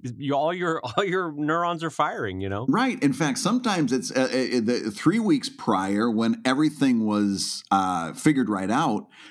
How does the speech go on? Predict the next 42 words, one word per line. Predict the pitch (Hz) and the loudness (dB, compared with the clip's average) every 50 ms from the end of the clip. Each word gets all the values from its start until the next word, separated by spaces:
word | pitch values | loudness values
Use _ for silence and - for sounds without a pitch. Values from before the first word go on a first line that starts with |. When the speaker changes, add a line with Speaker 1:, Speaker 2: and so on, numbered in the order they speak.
| - _ _ - | -20 _ _ 2
Speaker 2:
I | 151 | 2
had | 156 156 208 208 | 4 4 2 0
a | 180 | 2
little | 156 151 151 190 180 | 0 0 -2 -2 -4
bit | 180 175 - | -4 0 2
more | 151 139 135 | 2 2 2
trouble | - - 160 151 131 127 113 | 0 -2 -2 0 2 2 0
working | 113 117 175 208 208 214 160 120 | 0 0 -2 0 0 2 2 2
on | 101 98 92 | 2 2 0
that | 92 92 92 - - | 0 -2 -4 0 2
week's | 101 101 101 101 - - | 2 2 2 0 -2 0
worth | 107 104 95 - 92 | 0 0 0 -2 -4
of | 82 | -4
stuff | - - - 180 208 175 156 - - | -4 -2 -2 0 0 -2 -4 -2 -2
because | 120 - - - 143 139 123 123 - - - - 160 - | -4 0 2 2 2 2 0 -2 -6 -12 -18 -18 -6 0
everything | 151 170 214 254 262 247 - - 175 175 165 | 0 2 2 2 0 0 0 0 0 0 2
had | 175 160 156 | 0 0 0
been | 175 170 - 156 | 0 -2 -2 -2
pretty | - 151 156 165 | 0 0 2 2
much | 156 151 147 - - - | 2 0 -2 -2 -6 -10
cut | - - 139 - - | -4 -2 -2 0 2
and | 131 117 | 0 2
dried. | - 120 113 98 69 50 - - _ _ _ _ _ _ _ _ _ _ - | 2 0 -2 -2 -2 -6 -10 -14 _ _ _ _ _ _ _ _ _ _ 0
You | 98 104 | 2 2
know, | 104 107 107 117 127 127 123 | 2 2 2 0 0 0 0
it | 131 131 | 0 2
was | 131 127 110 120 | 2 2 2 2
like, | 131 131 131 - 135 | 0 0 0 0 0
no, | 208 226 - 110 - | -2 -2 -2 -2 -2
uh, | - 139 139 - 151 156 - | -2 -2 0 2 0 0 0
at | 139 139 - 190 | 0 -2 0 2
that | 196 214 208 - | 0 0 0 0
point, | - 139 135 139 131 - - - - 151 151 - | 2 2 2 2 0 -2 -8 -14 -14 -16 -2 0
all | 135 135 156 170 160 | 0 2 2 2 2
there | 147 151 147 | 2 2 2
was | 147 139 135 120 - 117 | 2 0 0 0 0 2
left | 127 127 127 127 127 - - - | 2 2 2 0 -2 -6 -12 -4
was | - 110 113 113 110 104 92 87 | 0 0 2 2 2 0 0 2
the | 104 104 | 2 2
mechanics | 101 101 - 110 107 104 101 95 90 - - - | 2 2 0 0 2 2 2 0 -2 -4 -6 -6
of | 73 67 - | -6 -8 -8
it. | - | -12